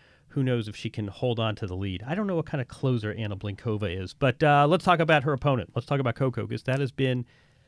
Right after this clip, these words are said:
the story of the week in tennis. Um,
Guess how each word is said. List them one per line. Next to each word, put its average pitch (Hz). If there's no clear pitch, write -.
the 139
story 160
of 135
the -
week 147
in 127
tennis. -
Um, 117